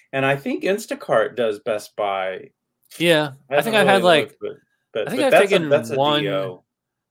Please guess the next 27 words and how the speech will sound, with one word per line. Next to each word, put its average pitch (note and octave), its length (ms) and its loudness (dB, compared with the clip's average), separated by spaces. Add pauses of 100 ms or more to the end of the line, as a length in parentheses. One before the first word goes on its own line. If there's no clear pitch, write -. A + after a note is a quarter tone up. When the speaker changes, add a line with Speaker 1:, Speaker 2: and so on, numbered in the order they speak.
(140)
Speaker 2:
I C#3+ 80 -8
took D3 220 -8
one A#2+ 400 -8
Best A2+ 380 -10
Buy G#2 240 -8
offer F#2+ 760 -14
ever. F2+ 480 -16 (880)
Speaker 1:
Yeah. G#2 380 -10 (480)
Speaker 2:
By D3 100 2
the E3+ 80 8
way, D#3+ 140 6
I'm D3+ 100 0
drinking, E3+ 480 -8
instead F#3+ 260 -8
of D3 100 -6
beer D3 220 -8
tonight, C3+ 360 -12
I'm A2+ 120 -14
drinking, A2+ 480 -14
um, G2 420 -10 (1080)
Evan B2+ 340 0
Williams A#2 640 -4
bourbon D#3+ 640 -4 (320)
on A2+ 160 -8
the G2+ 260 -8
rocks. A2 520 -6
Literally, B2+ 760 -2